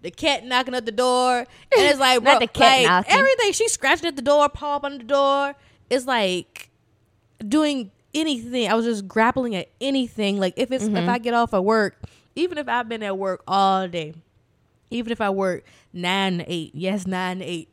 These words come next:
Speaker 1: P M, like, I will sit in my car. I feel like I've sat in my car for up to an hour in silence, talking on the phone, sitting voice message, whatever, whatever. But I'll just sit in the car to decompress. And just also a big thing,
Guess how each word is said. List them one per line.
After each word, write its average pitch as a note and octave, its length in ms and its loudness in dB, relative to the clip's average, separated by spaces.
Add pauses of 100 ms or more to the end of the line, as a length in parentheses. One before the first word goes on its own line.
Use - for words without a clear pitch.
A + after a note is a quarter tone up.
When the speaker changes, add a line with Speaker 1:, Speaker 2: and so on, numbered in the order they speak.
Speaker 1:
P G#3 220 -6
M, D3 240 -14 (400)
like, F3 460 -6 (520)
I A3 100 -4
will B3+ 120 -2
sit A#3+ 220 -2
in A3 80 -4
my G3 120 -2
car. G3 580 0 (160)
I C#4+ 60 -8
feel D4+ 140 -2
like A3+ 80 0
I've A#3 100 0
sat A3 120 -2
in G3+ 60 -4
my G3 100 -2
car F#3+ 180 -2
for - 80 -8
up D3+ 120 -6
to G3 100 -4
an - 100 -6
hour E3 500 -8 (580)
in E4 220 2
silence, A3 640 2
talking A#3+ 240 -2
on A#3+ 60 -2
the A#3+ 60 -2
phone, A3 440 2
sitting A3 380 -6
voice G#3+ 280 -6
message, G#3+ 300 -4
whatever, G#3+ 260 -2
whatever. G#3 220 -4
But G3 100 -4
I'll G3+ 140 0
just G3+ 260 -6
sit A3 140 -4
in G3 80 -8
the F3+ 80 -10
car G3+ 340 -6
to - 140 -16
decompress. F#3 640 -6
And F#3 100 -6
just G#3+ 300 -2 (340)
also F4 480 2 (160)
a F#3+ 80 -4
big D4+ 260 -4
thing, D4+ 360 -4